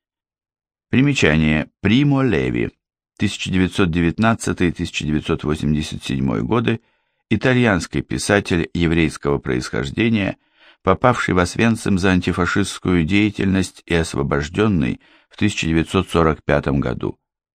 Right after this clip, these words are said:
Конец примечания. Впервые за весь вечер Бернет меня не обругал. Я посмотрел на него, открыв рот от удивления,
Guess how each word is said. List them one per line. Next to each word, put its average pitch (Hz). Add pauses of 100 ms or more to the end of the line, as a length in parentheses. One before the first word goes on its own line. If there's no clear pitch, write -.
(320)
Конец 82
примечания. 69 (1900)
Впервые 92
за 87
весь 87
вечер 95
Бернет 85
меня 78
не 78
обругал. 71 (1160)
Я 80
посмотрел 87
на 90
него, 85
открыв 82
рот 85
от 85
удивления, 85